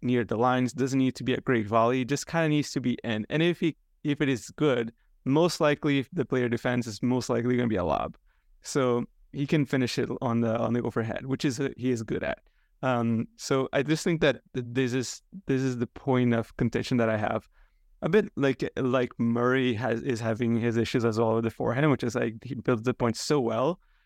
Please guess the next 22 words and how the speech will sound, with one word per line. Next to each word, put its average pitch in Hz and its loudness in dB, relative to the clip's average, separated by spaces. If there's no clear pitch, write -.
and 127 0
the 123 0
forehand 123 0
just 117 -4
kinda 123 0
lets 113 -4
him 123 0
down 113 0
because 117 -2
he 113 0
just 110 -6
kind 117 -2
of - -10
pushes 127 -2
it 117 0
down 113 0
the 120 2
line, 117 2
but 123 -2
it's - -6
not 123 0
really 127 0